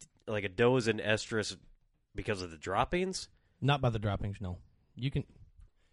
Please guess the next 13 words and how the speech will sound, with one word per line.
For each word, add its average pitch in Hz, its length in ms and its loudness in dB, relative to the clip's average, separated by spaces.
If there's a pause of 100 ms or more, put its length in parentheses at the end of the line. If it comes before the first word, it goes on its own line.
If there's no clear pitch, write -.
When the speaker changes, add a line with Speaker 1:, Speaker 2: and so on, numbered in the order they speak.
(300)
Speaker 2:
you 139 100 -8
can 135 80 0
definitely 110 260 0
smell 104 240 2
'em, 92 100 -4
though. 92 180 -8 (800)
You 127 120 -4
can 127 140 0
definitely 117 320 2
smell 113 540 0 (640)
when 117 160 4
a 107 40 4
deer, 107 460 2